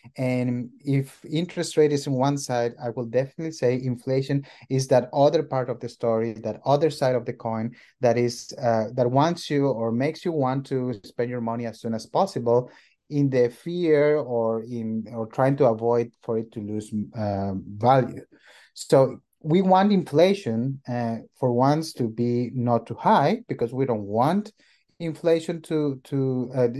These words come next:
we don't want our money to lose, uh, value. But there's also reasons why I don't want inflation to be low or even negative,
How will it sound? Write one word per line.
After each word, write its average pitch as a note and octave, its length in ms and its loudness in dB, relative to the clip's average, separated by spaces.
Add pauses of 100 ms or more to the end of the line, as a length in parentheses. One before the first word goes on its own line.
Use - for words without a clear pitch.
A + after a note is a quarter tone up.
we C#3+ 140 4
don't D#3 100 2
want C#3+ 160 0
our C3+ 80 0
money B2 320 -2
to F3+ 160 -10
lose, F3+ 420 -6
uh, D#3 220 2
value. E3+ 500 0 (680)
But E3 220 0 (240)
there's D#3 260 6
also F#3+ 400 4
reasons E3 380 -2
why D3 140 2
I - 20 2
don't D3+ 160 0
want C#3+ 180 0
inflation C3+ 460 -4
to C3 100 -12
be B2 240 -4
low B2 580 6
or A#2+ 300 2
even A#2 300 -2
negative, B2 580 -2